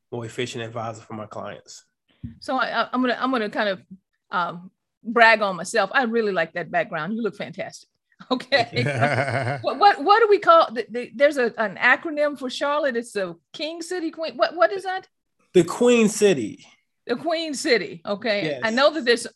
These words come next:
Speaker 2: some controversy around that Queen City. We'll probably hear from some of our, from some of our viewers and listeners about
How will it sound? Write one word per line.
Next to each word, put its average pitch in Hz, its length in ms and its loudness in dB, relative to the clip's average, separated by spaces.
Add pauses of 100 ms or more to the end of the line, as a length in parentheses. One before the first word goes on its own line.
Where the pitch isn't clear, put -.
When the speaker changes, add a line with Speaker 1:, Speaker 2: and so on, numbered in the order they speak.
(120)
Speaker 2:
some 196 260 -6 (460)
controversy 226 800 2
around 233 400 2
that 196 220 0
Queen 202 300 -6
City. 196 380 -2 (300)
We'll 233 140 -6
probably 254 480 4
hear 247 240 4
from 220 180 -8
some 214 180 -6
of 202 140 2
our, 202 240 2
from - 160 -14
some 208 240 0
of 196 140 0
our 190 180 0
viewers 220 460 -2
and 208 100 -4
listeners 208 400 -2
about 190 240 -4